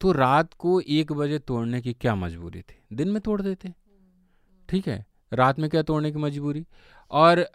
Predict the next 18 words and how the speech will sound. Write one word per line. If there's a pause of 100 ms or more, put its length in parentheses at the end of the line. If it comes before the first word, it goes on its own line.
(160)
जो
पीड़िता
हैं
अंकिता,
उनके
परिजनों
का
आरोप
है
कि
उसी
हिस्से
को
तोड़ा
गया
जहाँ
पे
अंकिता